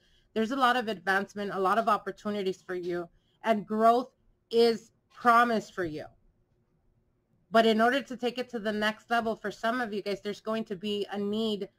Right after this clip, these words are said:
to sharpen your skills. Don't let that get in the way of growing in your field or in your career or in your position.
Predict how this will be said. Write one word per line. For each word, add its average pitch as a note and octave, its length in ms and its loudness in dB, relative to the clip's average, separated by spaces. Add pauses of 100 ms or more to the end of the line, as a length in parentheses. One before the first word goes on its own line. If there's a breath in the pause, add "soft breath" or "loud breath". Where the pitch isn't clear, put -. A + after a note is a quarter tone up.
(280)
to A3+ 100 -4
sharpen G#3 440 0
your G3 160 -4
skills. - 500 -8 (1700)
Don't B3+ 400 4 (180)
let A#3 520 4
that F3+ 420 0 (2250)
get A#3+ 220 4
in C4+ 160 -2
the A#3 100 0
way G3 500 0 (800)
of G#3 520 4 (1080)
growing A3 640 4 (800)
in G#3 160 0
your G#3 160 -2
field A#3+ 460 -2
or A3 120 -2
in G3+ 100 -4
your G3+ 140 -4
career A3 760 -2
or F#3+ 180 -2
in F#3 120 -4
your F#3 120 -2
position. F3+ 600 -8